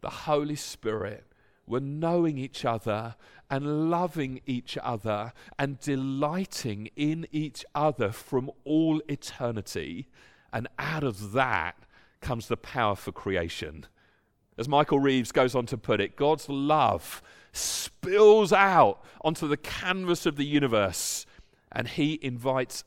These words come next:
us into his love." Please don't miss this.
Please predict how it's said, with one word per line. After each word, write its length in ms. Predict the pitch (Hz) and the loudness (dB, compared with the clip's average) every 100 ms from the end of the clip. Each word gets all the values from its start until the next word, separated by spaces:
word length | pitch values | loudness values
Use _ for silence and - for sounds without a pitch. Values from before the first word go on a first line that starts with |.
| - | -4
us 680 | 147 104 80 - - - - _ _ _ _ - | -2 -2 -4 -12 -12 -14 -16 _ _ _ _ -6
into 760 | 180 185 170 - 104 85 95 - - _ _ | -2 -2 -4 -4 -4 -4 -6 -10 -16 _ _
his 320 | - 120 101 | -8 -6 -4
love." 640 | 113 98 80 67 - - - _ _ _ _ _ _ _ _ _ _ _ _ _ _ _ _ _ - | 0 2 2 -2 -12 -14 -18 _ _ _ _ _ _ _ _ _ _ _ _ _ _ _ _ _ -20
Please 520 | - - 170 180 - | -16 -6 -2 -2 0
don't 220 | 151 139 | -4 -4
miss 220 | 120 - | -8 -8
this. 520 | 82 71 - - - | -10 -10 -12 -12 -16